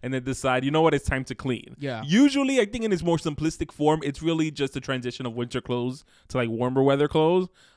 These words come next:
Speaker 1: Um, and then for some reason, it becomes, like, a whole, like, big shebang of vacuuming everything,
Speaker 2: Yeah.
Speaker 1: lifting couches, and,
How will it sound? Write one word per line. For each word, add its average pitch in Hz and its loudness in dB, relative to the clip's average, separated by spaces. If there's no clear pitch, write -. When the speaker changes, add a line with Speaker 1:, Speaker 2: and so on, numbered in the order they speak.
Speaker 1:
Um, 123 0
and 127 -4
then 127 -2
for - -4
some 139 0
reason, 139 2
it 123 -6
becomes, 120 -6
like, 120 -6
a 120 -6
whole, 120 0
like, 110 -10
big 120 -6
shebang 117 -6
of 113 -8
vacuuming 135 0
everything, 131 -2
Speaker 2:
Yeah. 123 -4
Speaker 1:
lifting 139 -2
couches, 127 -4
and, 117 -10